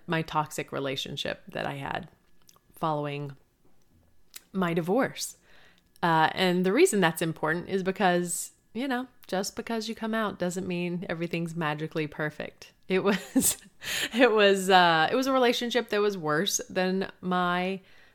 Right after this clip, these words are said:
marriage, which, you know, some people are like, "Shouldn't you just be happy enough? You have all the things. Just stay married."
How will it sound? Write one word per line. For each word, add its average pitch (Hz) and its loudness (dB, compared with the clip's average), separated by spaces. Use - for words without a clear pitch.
marriage, 226 -2
which, - -2
you 220 -6
know, 175 -2
some 190 -4
people 190 0
are 180 -2
like, 165 -4
"Shouldn't 214 -6
you 175 -4
just 160 -6
be 156 -4
happy 151 -6
enough? 143 -8
You 185 -2
have 196 -2
all 170 0
the 170 -2
things. - -8
Just - -8
stay 190 -2
married." 151 -4